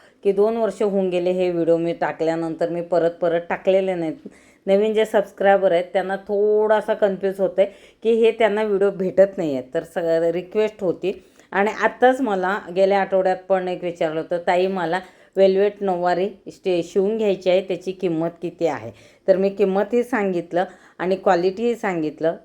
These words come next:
तर तुम्ही पाहू शकता खूप सुंदर अशी त्याची डिझाईन आहे. ब्लाऊजमध्ये तुम्हाला जसं बॅकला डिझाईन हवं आहे, हे प्रिन्स कट बॅक हुकवालंच ब्लाऊज आहे. तर ह्याच्यात चेंजेस तुम्ही करू शकता, गळ्यामध्ये तुम्हाला कुठली डिझाईन हवी असेल तर.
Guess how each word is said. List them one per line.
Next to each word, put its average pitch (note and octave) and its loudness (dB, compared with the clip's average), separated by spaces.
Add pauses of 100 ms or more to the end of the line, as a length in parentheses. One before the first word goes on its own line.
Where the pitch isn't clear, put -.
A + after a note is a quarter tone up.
तर E3 0
तुम्ही F3 -4
पाहू F#3 0
शकता F3+ -4 (160)
खूप G3 -4
सुंदर G3 2
अशी G3 -2
त्याची F3+ -8
डिझाईन D#3 -6
आहे. - -16 (100)
ब्लाऊजमध्ये A3+ 4
तुम्हाला F#3+ -2
जसं F#3 0 (100)
बॅकला F3 2
डिझाईन E3+ -2
हवं D#3 -2
आहे, F#3+ -6 (360)
हे A3 4
प्रिन्स A#3 -2 (180)
कट A3+ 6
बॅक G3+ 0
हुकवालंच G3 2
ब्लाऊज E3 0
आहे. D#3+ 0 (320)
तर G3+ 4
ह्याच्यात G#3 0
चेंजेस G3+ 0
तुम्ही G3+ 0
करू F#3+ 2
शकता, F#3 -2
गळ्यामध्ये E3+ 0
तुम्हाला E3 -4
कुठली E3 -4
डिझाईन D#3+ -4
हवी D3+ -2
असेल D3 -6
तर. F#3 2